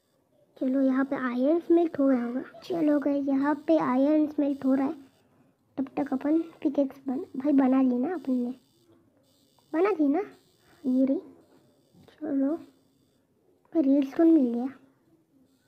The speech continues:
अपन को farms भी बनाने होंगे अभी भाई, Automatic। चलो, इतने ही थे। Iron ने अपन collect कर लेते।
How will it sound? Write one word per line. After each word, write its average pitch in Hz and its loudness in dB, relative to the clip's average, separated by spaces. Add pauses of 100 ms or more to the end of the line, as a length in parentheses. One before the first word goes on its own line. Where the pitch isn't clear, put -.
(280)
अपन 294 -2
को 277 -4
farms 285 0
भी 277 4
बनाने 247 0
होंगे 254 -2
अभी 254 -4
भाई, 277 -2 (840)
Automatic। 269 -2 (240)
चलो, 285 -2 (800)
इतने 302 -2
ही 294 0
थे। - -12 (2000)
Iron 269 2
ने 370 6
अपन 311 0
collect 302 2
कर 269 -2
लेते। 247 -2